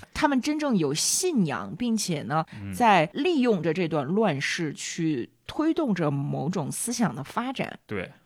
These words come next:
Speaker 1: 就包括咱们上一集说的那个无敌博士和奇异博士，
Speaker 2: 嗯。
Speaker 1: 啊，就是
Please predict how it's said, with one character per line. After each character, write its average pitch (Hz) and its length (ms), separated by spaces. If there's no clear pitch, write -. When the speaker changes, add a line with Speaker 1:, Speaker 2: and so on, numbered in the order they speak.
Speaker 1:
就 170 200
包 175 240
括 170 440
咱 151 160
们 165 440
上 330 300
一 170 120
集 143 240
说 160 260
的 135 200
那 151 140
个 135 140
无 165 180
敌 196 160
博 160 240
士 165 220
和 151 140
奇 156 280
异 190 80
博 120 220
士， - 300
Speaker 2:
嗯。 107 100
Speaker 1:
啊， 165 300
就 190 320
是 180 260